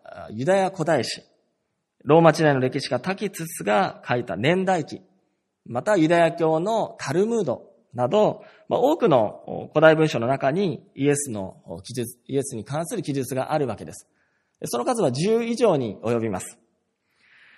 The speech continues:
えー、そのクリスチャン以外の人が書いた文献の内容をまとめると、えー、イエスに関して以下のことを読み取ることができると言われています。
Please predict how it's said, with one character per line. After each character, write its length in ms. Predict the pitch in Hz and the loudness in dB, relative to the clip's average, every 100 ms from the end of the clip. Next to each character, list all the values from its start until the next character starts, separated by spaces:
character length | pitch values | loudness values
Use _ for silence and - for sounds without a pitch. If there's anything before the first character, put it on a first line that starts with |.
| _ _ _ | _ _ _
え 180 | - 143 | -4 -4
ー、 20 | 147 | -2
そ 140 | 262 | -2
の 240 | 269 247 | 0 0
ク 160 | - 220 | -2 -4
リ 100 | 262 | -4
ス 80 | - | -2
チ 80 | 247 | 0
ャ 180 | 240 | 0
ン 60 | - | -4
以 80 | 277 | 0
外 220 | 285 247 | 2 2
の 100 | 185 | 0
人 220 | 165 165 | -2 -2
が 140 | 143 120 | -2 -2
書 160 | 143 143 | -2 -2
い 140 | 127 | -2
た 280 | 185 185 127 | 2 2 2
文 360 | 120 165 180 | -2 -2 -2
献 200 | 175 180 | -4 -4
の 80 | 175 | -2
内 300 | 156 165 170 | 0 0 2
容 120 | 170 | 2
を 60 | 156 | 2
ま 160 | 147 156 | -2 -4
と 100 | 190 | -4
め 120 | 196 | -4
る 140 | 170 | -6
と、 480 | - 233 220 - _ _ _ _ _ _ | -4 -2 -2 -6 _ _ _ _ _ _
え 140 | 123 | -6
ー、 20 | 120 | -4
イ 120 | 208 | -4
エ 80 | 269 | -4
ス 120 | 254 | -2
に 80 | 190 | 0
関 200 | 156 147 | 0 0
し 60 | |
て 140 | 127 92 | -4 -6
以 80 | 220 | -4
下 140 | 302 | -2
の 100 | 269 | 0
こ 120 | 185 151 | -2 0
と 180 | 135 | 0
を 80 | 113 | -2
読 140 | 113 123 | -2 -4
み 100 | 127 | -4
取 120 | 127 | -4
る 80 | 117 | -4
こ 80 | |
と 80 | 113 | -8
が 80 | 107 | -8
で 100 | 104 | -8
き 100 | 104 | -8
る 140 | 98 95 | -10 -4
と 300 | 208 180 - | 0 0 0
言 80 | 123 | -2
わ 80 | 110 | -2
れ 100 | 104 | -2
て 80 | |
い 60 | 95 | -8
ま 100 | 80 | -8
す。 180 | - | -12